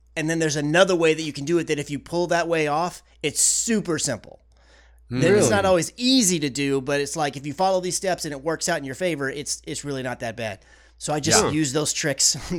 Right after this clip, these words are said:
Speaker 1: those boss fights, and they
Speaker 2: Nice.
Speaker 1: still worked. And so then
Speaker 3: Yeah,
Speaker 1: I
Speaker 3: why
Speaker 1: just,
Speaker 3: not,
Speaker 1: I just
Speaker 3: man?
Speaker 1: kinda went past it. So yeah, still having a lot of fun with that game. Still waiting on Tim to jump back in and fall in love with it. And, and,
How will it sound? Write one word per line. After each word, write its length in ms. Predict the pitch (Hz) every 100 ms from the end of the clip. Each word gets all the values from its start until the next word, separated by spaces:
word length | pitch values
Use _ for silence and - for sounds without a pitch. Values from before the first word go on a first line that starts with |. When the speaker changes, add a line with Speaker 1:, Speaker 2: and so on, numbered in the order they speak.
| 160
Speaker 1:
those 140 | 185 139
boss 320 | 156 165 -
fights, 320 | 131 160 127
and 80 | 180
they 140 | 269
Speaker 2:
Nice. 80 | 196
Speaker 1:
still 240 | 117 160 151
worked. 320 | 143 143 - - - 254 -
And 120 | 160
so 140 | 170
then 160 | 160 160
Speaker 3:
Yeah, 100 | 147
Speaker 1:
I 20 |
Speaker 3:
why 100 | - 123
Speaker 1:
just, 100 | 156
Speaker 3:
not, 100 | 156
Speaker 1:
I 40 |
just 120 | 139 135
Speaker 3:
man? 40 |
Speaker 1:
kinda 140 | 143 139
went 220 | 143 -
past 320 | 143 139 -
it. 120 | 127
So 240 | - 127 117 - - -
yeah, 160 | - 180
still 220 | - 233
having 200 | 208 220
a 60 | 202
lot 220 | 196 196
of 40 |
fun 160 | 180 185
with 140 | 185
that 160 | 180 170
game. 240 | 170 170
Still 240 | 165 - 156
waiting 240 | 156 156
on 200 | 156 147
Tim 180 | - 156
to 80 | 139
jump 180 | - 151
back 240 | 147 -
in 100 | 143
and 240 | 143 131
fall 200 | - 143
in 100 | 135
love 160 | 131 135
with 160 | 139 139
it. 180 | 135
And, 300 | 127 120 120 -
and, 320 | 135 117 117